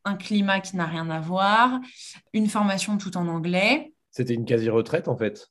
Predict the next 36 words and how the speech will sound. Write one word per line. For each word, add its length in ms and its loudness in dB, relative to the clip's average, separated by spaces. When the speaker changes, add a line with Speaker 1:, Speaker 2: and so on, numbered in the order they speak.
Speaker 1:
Oui, 400 4
sauf 180 -8
qu'une 180 -6
retraite, 400 -2
ça 120 0
va 140 -2
durer 380 -4
max 420 0
une 220 -2
semaine, 460 0
et 120 0
là, 140 2
ça 80 -6
dure 180 -8
quatre 200 -4
semaines. 420 0
<laughs> 40 -12
Mais 760 6
tout 140 -6
ton 160 -2
quotidien 720 -4
n'est 260 0
que 140 0
yoga, 560 0
en 80 -8
fait. 340 -10
Et 180 -2
que, 140 -4
euh, 440 2
même 440 0
dans 100 0
ta 140 -4
façon 280 -6
de 60 -2
manger, 420 -2
enfin, 300 -6